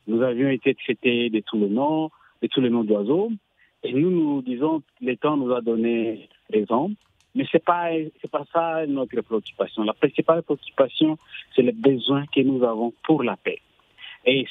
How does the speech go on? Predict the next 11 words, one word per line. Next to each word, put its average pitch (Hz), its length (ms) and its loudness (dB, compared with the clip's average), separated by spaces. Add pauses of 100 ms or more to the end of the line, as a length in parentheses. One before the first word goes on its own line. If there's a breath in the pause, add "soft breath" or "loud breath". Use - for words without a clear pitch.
ceux-là 165 280 4
qui 143 180 0
ont 127 60 -2 (100)
semé 127 240 2
l'insécurité 120 760 0
dans 117 220 2
cette 127 160 0
région, 107 400 2
dans 110 120 2
notre 120 200 -2
pays, 113 420 0